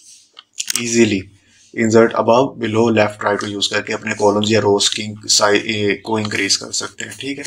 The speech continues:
so friends, next हमारे पास option आ जाता है merge का। Merge का option कैसे यूज़ करते हैं? For example, मैं कहता हूँ कि ये जो tech वीडियो जोन हमारा name है, ये एक ही line के ऊपर एक ही रो में आए लिखा, तो वो आपने क्या करना है, इसको आपने यहाँ select करके अगर आप merge cell पे click करते हैं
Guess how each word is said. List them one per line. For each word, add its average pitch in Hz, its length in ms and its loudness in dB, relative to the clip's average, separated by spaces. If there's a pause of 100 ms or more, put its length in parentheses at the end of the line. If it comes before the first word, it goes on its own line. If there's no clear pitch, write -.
(160)
so 160 160 6
friends, 185 260 4
next 160 260 4
हमारे 156 160 4
पास 147 240 2
option 131 280 0
आ 123 100 0
जाता 117 200 0
है 120 80 -4
merge 104 340 -4
का। 113 140 2
Merge 123 300 2
का 131 80 2
option 123 240 -2
कैसे 123 240 0
यूज़ 123 200 0
करते 123 180 -4
हैं? 120 80 -4
For 127 160 2
example, 117 440 -2
मैं 120 100 -2
कहता 117 260 2
हूँ 120 80 2
कि 120 160 0
ये 120 80 2
जो 120 220 -4
tech 117 260 0
वीडियो 110 260 -2
जोन 104 220 -4
हमारा 104 300 -4
name 101 280 -6
है, 113 60 -6
ये 113 100 -2 (220)
एक 127 100 -2
ही 135 60 -2
line 110 220 -2
के 107 100 -12
ऊपर 110 280 -8
एक 117 180 0
ही 113 80 -2
रो 107 200 -6
में 107 140 -4 (540)
आए 104 160 -4
लिखा, - 340 -10 (120)
तो 135 80 -10
वो 156 80 4
आपने 160 220 4
क्या 120 160 2
करना 107 200 -8
है, 110 120 -16 (500)
इसको 117 260 0
आपने 120 240 2
यहाँ 127 140 0
select 120 340 -2
करके 110 300 -2
अगर 113 160 4
आप 110 120 2
merge 117 320 0
cell 123 220 -6
पे 131 140 -8
click 110 280 -10
करते 101 280 -16
हैं 98 120 -20